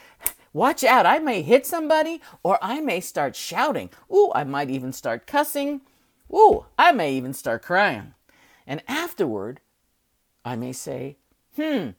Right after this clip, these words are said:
I'm sorry. I didn't mean what I said. I was angry. My anger took over."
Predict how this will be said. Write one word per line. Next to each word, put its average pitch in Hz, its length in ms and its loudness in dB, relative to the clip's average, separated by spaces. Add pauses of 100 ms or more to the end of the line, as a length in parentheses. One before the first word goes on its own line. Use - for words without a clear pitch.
(280)
I'm 165 140 -6
sorry. 151 600 -2 (200)
I 143 120 -8
didn't 180 520 -8
mean 160 580 -8
what 120 160 -10
I 120 180 -12
said. 151 680 -14 (680)
I 143 140 -8
was 143 240 -10 (100)
angry. 156 760 -8 (500)
My 131 280 -10 (180)
anger 190 460 -4
took - 280 -16
over." 110 380 -14